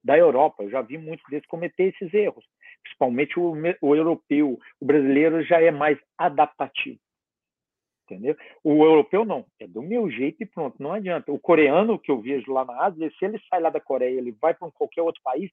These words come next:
é daquele jeito, ele é metódico, não, não tem, assim, ele não se adapta à cultura.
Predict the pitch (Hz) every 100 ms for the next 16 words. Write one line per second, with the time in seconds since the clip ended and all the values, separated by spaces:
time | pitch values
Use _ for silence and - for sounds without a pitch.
0 | - - 147 147 147 - 143 220 180 165
1 | - 135 147 185 - 175 156 - 135 123
2 | 156 226 214 226 - 185 220 240 220 -
3 | 196 175 190 196 233 143 165 196 - 214
4 | 185